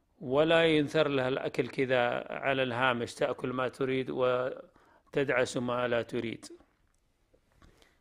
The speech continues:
بل كانت هناك يعني صعوبة شوي في ال-، التعامل مع الأبقار، من حيث أن نغذيها التغذية الموجهة، يعني نحن نوجه لها الأكل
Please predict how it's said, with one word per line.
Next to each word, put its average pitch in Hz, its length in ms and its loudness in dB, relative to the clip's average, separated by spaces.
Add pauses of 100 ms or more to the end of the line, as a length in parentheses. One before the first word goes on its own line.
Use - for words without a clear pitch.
(140)
بل 143 180 -2
كانت 135 520 -2
هناك 135 360 -4
يعني 117 320 -8
صعوبة 120 640 -4
شوي 123 320 -4
في 117 140 -14
ال-، 117 540 -6 (420)
التعامل 120 460 0
مع 113 160 -2
الأبقار، 120 560 0
من 117 140 -8
حيث 123 340 -6
أن 131 260 -12 (500)
نغذيها 131 840 2
التغذية 139 720 0 (800)
الموجهة، 131 1000 2
يعني 113 460 -10
نحن 131 220 -8
نوجه 135 480 0
لها 117 160 0
الأكل 131 720 -4